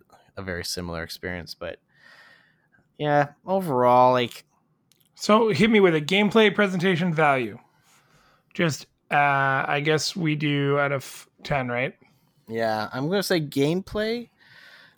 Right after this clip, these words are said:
Speaker 1: I'm honestly gonna give it a six. Because it's not really doing anything, like, new in terms of controlling the game. Um,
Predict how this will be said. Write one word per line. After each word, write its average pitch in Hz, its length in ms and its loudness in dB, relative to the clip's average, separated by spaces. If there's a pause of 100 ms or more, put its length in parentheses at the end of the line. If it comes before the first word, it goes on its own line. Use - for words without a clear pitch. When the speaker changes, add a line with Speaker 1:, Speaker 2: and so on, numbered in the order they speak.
Speaker 1:
I'm 131 200 -8
honestly 135 400 -4
gonna 135 180 0
give 117 180 -2
it 104 80 -6
a 95 40 -8
six. - 760 -12 (1300)
Because 123 760 -4 (1120)
it's 135 180 -8
not 185 320 0
really 160 260 2
doing 123 340 0
anything, 104 840 -4 (340)
like, 92 220 -12
new 107 500 0
in 101 160 -4
terms 104 520 -4
of 101 240 -10
controlling 98 800 -2
the 107 80 -2
game. 117 460 -2 (880)
Um, 98 580 -2